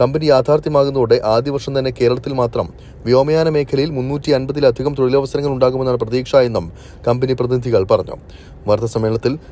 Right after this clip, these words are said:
സെറ്റ്ഫ്ലൈ ഏവിയേഷൻ ചെയർമാൻ അഫി അഹമ്മദ് യു പി സി, വൈസ് ചെയർമാൻ അയ്യൂബ് കല്ലട, കമ്പനി സെക്രട്ടറി ആഷിഖ്, ജനറൽ മാനേജർ സഫീർ മഹമ്മൂദ്, ലീഗൽ അഡ്വൈസർ ശിഹാബ് തങ്ങൾ എന്നിവർ പങ്കെടുത്തു.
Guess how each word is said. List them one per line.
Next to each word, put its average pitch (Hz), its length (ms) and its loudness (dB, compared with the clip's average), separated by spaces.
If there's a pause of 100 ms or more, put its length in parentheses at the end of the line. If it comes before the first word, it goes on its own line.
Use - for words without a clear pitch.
സെറ്റ്ഫ്ലൈ 135 340 2
ഏവിയേഷൻ 135 420 0
ചെയർമാൻ 127 380 2
അഫി 117 220 -2
അഹമ്മദ് 127 420 2 (120)
യു 117 220 -4
പി 123 60 -2
സി, 131 280 -4 (180)
വൈസ് 120 300 4
ചെയർമാൻ 135 420 2
അയ്യൂബ് 131 340 0
കല്ലട, 131 220 4 (240)
കമ്പനി 123 200 -2
സെക്രട്ടറി 120 380 -4
ആഷിഖ്, 113 360 0
ജനറൽ 117 300 -2
മാനേജർ 117 480 2
സഫീർ 117 400 -2
മഹമ്മൂദ്, 120 520 0 (400)
ലീഗൽ 131 260 2
അഡ്വൈസർ 131 440 0
ശിഹാബ് 139 400 2
തങ്ങൾ 135 160 0
എന്നിവർ 110 280 2
പങ്കെടുത്തു. 90 440 -4